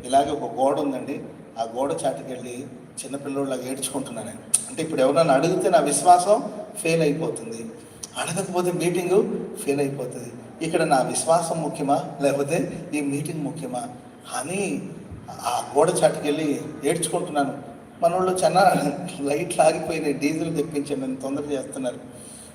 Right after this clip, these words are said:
ఆ గోడ చాటుకెళ్ళి ఏడ్చుకుంటున్నానండి. ఏం చేయాలి నాకు అర్థం కావట్లే. అడిగితే ఎవరైనా ఇస్తారు, కానీ అడగకుండానే దేవుడు నాకు ఇవ్వాలి అనేది నా విశ్వాసం. అలా ప్రార్థన చేసుకుని ఆ గోడ చాటు నుండి వచ్చాను.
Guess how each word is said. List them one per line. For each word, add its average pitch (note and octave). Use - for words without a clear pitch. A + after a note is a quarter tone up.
ఆ -
గోడ C3+
చాటుకెళ్ళి C3+
ఏడ్చుకుంటున్నానండి. C3
ఏం B2
చేయాలి C#3
నాకు B2
అర్థం B2+
కావట్లే. A#2
అడిగితే F3+
ఎవరైనా F3+
ఇస్తారు, -
కానీ C3+
అడగకుండానే E3
దేవుడు D3
నాకు D3+
ఇవ్వాలి C#3+
అనేది C#3
నా C3+
విశ్వాసం. C#3
అలా A#2+
ప్రార్థన B2+
చేసుకుని C#3
ఆ B2
గోడ B2+
చాటు C#3
నుండి C3+
వచ్చాను. B2+